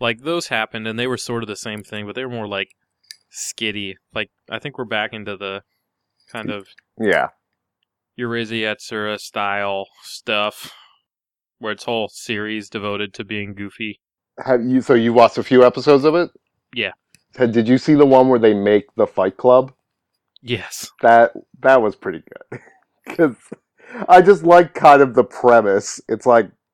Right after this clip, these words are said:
Speaker 2: "Oh, so this is, like, how you advance in social station is by being in a club. So we're just gonna make a club where you fight, and we're just gonna go around beating up all the other club people 'cause the club people wanna do that to us anyway." <laughs>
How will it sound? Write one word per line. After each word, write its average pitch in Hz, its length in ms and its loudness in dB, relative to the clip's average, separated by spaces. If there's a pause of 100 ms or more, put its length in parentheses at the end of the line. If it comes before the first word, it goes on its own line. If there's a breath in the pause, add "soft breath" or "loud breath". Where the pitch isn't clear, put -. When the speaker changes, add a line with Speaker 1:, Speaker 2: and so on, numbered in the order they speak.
(140)
Speaker 2:
"Oh, 165 180 6
so 131 160 0
this 127 200 2
is, 131 120 -6
like, 120 180 2
how 127 160 2
you 117 220 0
advance 110 400 -2
in 101 100 -12
social 135 360 -6
station 90 460 -8
is 87 120 -10
by 92 200 -2
being 92 240 -6
in 92 80 -10
a 85 60 -12
club. 92 460 -2 (400)
So 117 140 -2
we're 107 120 0
just 110 180 -4
gonna 117 160 -2
make 107 200 -2
a 98 60 -6
club 107 380 0
where 98 120 0
you 90 120 -10
fight, 95 640 -2 (500)
and 101 100 -8
we're 104 100 -2
just 98 200 -12
gonna 110 140 -4
go 117 240 2
around 110 460 0
beating 110 320 -2
up 98 200 -2
all 98 220 -2
the 98 160 -2
other 90 160 -4
club 101 340 -2
people 95 320 -4
'cause 87 260 -6
the 90 100 -8
club - 260 -6 (260)
people 101 320 -2
wanna 90 220 -2
do 90 160 -6
that 87 200 -6
to 90 80 -8
us 82 220 -8
anyway." - 560 -12
<laughs> - 60 -20